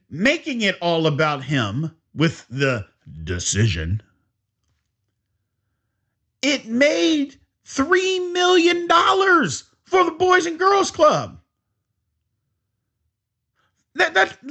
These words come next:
think about that. Him going on T V and telling the world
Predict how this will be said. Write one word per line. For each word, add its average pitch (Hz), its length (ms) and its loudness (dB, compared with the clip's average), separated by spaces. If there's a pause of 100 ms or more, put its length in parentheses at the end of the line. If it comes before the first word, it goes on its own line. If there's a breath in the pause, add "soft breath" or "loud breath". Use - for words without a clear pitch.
(160)
think 440 160 2
about 190 280 0
that. 120 260 -2 (760)
Him 370 380 0
going 320 240 2
on 285 200 0
T 269 220 0
V 190 320 -2
and 151 160 -2
telling 294 440 -4 (180)
the 202 100 0
world 139 480 2